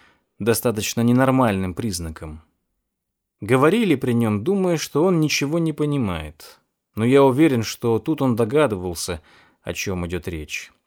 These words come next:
В такие минуты я замечал в глазах его выражение страдания и стыда,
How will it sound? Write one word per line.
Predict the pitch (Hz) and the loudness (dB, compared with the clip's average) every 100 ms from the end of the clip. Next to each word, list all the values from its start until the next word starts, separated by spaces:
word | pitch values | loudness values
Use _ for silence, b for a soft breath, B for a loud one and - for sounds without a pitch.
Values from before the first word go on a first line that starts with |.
| _ _ _ _ | _ _ _ _
В | _ - | _ -6
такие | 107 131 135 | -6 0 2
минуты | 123 120 151 131 101 | 4 4 2 0 -2
я | 98 | -2
замечал | 95 101 101 120 104 | -2 -4 -2 -2 -2
в | 95 | -2
глазах | 101 98 127 127 | -2 0 0 -2
его | 113 104 101 - _ _ _ _ | -4 -2 -2 -4 _ _ _ _
выражение | 92 107 113 127 135 131 | -4 0 2 2 2 2
страдания | 120 - 117 107 135 131 120 | 0 -2 -4 0 2 2 0
и | - 117 | -2 -8
стыда, | - 127 120 127 95 80 | -6 -6 -2 0 0 -6